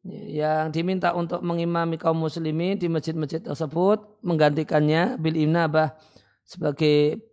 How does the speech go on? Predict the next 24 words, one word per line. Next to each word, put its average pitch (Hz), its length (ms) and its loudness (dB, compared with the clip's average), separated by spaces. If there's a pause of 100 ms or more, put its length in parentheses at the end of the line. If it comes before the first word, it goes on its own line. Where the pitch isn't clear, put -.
(300)
penggantinya 156 960 0
dengan 165 240 0
kompensasi 160 800 0
mendapatkan 170 800 0 (240)
setengah 156 560 -2
gaji 151 320 2
sebagai 147 400 -2
imam. 170 480 -8 (1400)
Ketika 151 400 2
saya 151 160 0
nasihati 170 560 -2
beliau, 170 480 2
beliau 165 240 -2
menya-, 156 400 -2
mengatakan, 160 800 0 (320)
"Saya 180 320 0
punya 170 320 -2
pegangan 151 400 0
fatwa 160 800 2 (560)
dan 151 560 2
semua 165 400 -2
orang 160 240 2
melakukan 156 400 -2
hal 151 80 0